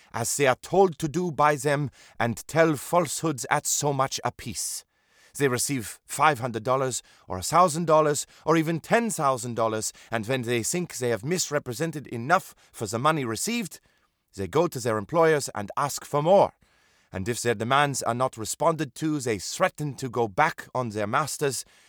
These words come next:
and so they have to be bought over and over again. This is the way in which the public have for years been deceived and misled. But the day has come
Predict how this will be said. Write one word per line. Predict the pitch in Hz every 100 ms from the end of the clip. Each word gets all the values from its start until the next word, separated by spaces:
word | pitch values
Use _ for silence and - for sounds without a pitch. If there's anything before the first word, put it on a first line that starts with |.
| _ _
and | 113 -
so | 165
they | 131 120
have | 151 -
to |
be | 113 101
bought | 117 196 - - - _ _ 151
over | 208 143 104 - -
and | 82 -
over | 180 147 151 135 113
again. | 110 127 87 - _ _ _ _ _ _ _ _
This | 85 156 190 - -
is | 170 -
the | - 135
way | 131 113 90
in | 131 123
which | 117 135 -
the | 123
public | - - 165 170 - -
have | 151 -
for | - 127
years | 107 98 180 160 92 - - - _
been | 104 180 180
deceived | 117 117 - 196 208 196 - - _ -
and | 147 131
misled. | 147 - 147 117 - _ _ _ _ _ _ _ _ _ -
But | 95
the | - 104
day | 87 120 147 120
has | - 117 -
come | - 170 113